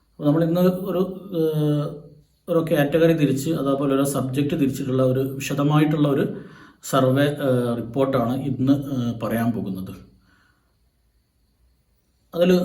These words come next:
ഒരു ചെറിയ പ്രശ്നമുള്ള എന്താ വെച്ചാൽ, മൊത്തം നമ്മൾ സർവേ പറയുമ്പോൾ നാനൂറ്റി എൺപത്തൊമ്പത് ആളുകളുടെ, ഏഹ്, സാമ്പിൾ വെച്ചിട്ടാണ് പറയുന്നത്.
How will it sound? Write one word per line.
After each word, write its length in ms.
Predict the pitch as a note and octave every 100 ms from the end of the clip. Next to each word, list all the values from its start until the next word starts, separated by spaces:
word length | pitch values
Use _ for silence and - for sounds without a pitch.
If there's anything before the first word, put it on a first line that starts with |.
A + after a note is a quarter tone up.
| G3
ഒരു 140 | G3 G3 F#3+
ചെറിയ 180 | F#3+ F#3+
പ്രശ്നമുള്ള 320 | F#3 - G#3+ G#3
എന്താ 120 | G3
വെച്ചാൽ, 240 | F#3+ F#3+ F#3+ G3+
മൊത്തം 240 | - - G#3+
നമ്മൾ 140 | G#3+ G3
സർവേ 220 | F#3+ F3+ F#3+ F#3
പറയുമ്പോൾ 320 | E3+ E3 F#3+ D#3
നാനൂറ്റി 460 | D3+ E3+ F#3 F3+ G3+ D#3
എൺപത്തൊമ്പത് 560 | D#3+ E3+ F3 F3+ F3+ E3+
ആളുകളുടെ, 440 | C#3+ D3 D3+ D#3 F#3+ D#3
ഏഹ്, 260 | C#3+ C3+ C3 C3 - - D3 - - _ _ _ - - _ -
സാമ്പിൾ 360 | D#3+ D3+ D#3+ F3
വെച്ചിട്ടാണ് 380 | - C3 C3 C#3
പറയുന്നത്. 380 | G#2 G#2+ A2